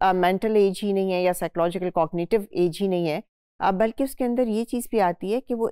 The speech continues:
इस किस्म के उस बुक के अंदर फीचर्स हों जो बच्चे अपनी फिजिकल, आ, जो उनके एस्पेक्ट हैं उसके मुताबिक उसको हैंडल कर सकें। और क्या होगा अगर उनकी कोई इंडिविजुअल नीड है, क्या इंडिविजुअलाइज्ड या कोई पर्सनलाइज्ड फीचर्स हैं बच्चों के,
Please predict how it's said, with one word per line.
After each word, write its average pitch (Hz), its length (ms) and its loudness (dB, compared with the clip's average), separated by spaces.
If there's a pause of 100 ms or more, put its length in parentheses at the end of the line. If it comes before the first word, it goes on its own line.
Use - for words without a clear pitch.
इस 233 160 -6
किस्म 226 340 -4
के 262 140 -2
उस - 180 -6
बुक 180 180 -4
के 202 80 2
अंदर 180 160 0
फीचर्स 175 420 -6
हों 202 120 -4 (380)
जो 220 60 0
बच्चे 240 640 0
अपनी 202 640 0
फिजिकल, 269 600 0 (380)
आ, 180 320 4
जो 180 220 2
उनके 190 260 0
एस्पेक्ट 202 420 -2
हैं 220 60 -2
उसके 226 200 -4
मुताबिक 175 400 0
उसको 190 200 -6
हैंडल 170 360 -2
कर 135 120 -6
सकें। - 280 -14 (480)
और 214 180 2
क्या 233 200 2
होगा 208 300 0 (140)
अगर 170 200 0
उनकी 175 160 -2
कोई 185 180 2
इंडिविजुअल 175 440 0
नीड 175 240 0
है, 160 100 0
क्या 165 360 0 (340)
इंडिविजुअलाइज्ड 170 800 2
या 170 100 2
कोई 165 180 -8
पर्सनलाइज्ड 165 760 -2
फीचर्स 180 360 -2
हैं 175 120 -2
बच्चों 170 280 -6
के, 160 180 -6